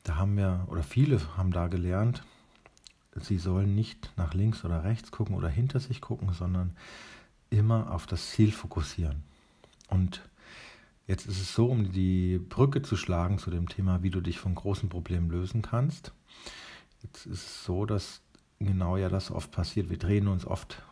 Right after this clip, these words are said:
rum und gucken entweder auf unsere Vergangenheit, wir gucken auf unseren Nachbarn, auf unser Umfeld, rechts, links, neben uns.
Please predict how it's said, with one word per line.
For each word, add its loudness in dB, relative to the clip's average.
rum 6
und 0
gucken 0
entweder 2
auf -4
unsere -4
Vergangenheit, 2
wir -2
gucken -6
auf -4
unseren -4
Nachbarn, 0
auf -6
unser -6
Umfeld, 0
rechts, -4
links, 0
neben 2
uns. 0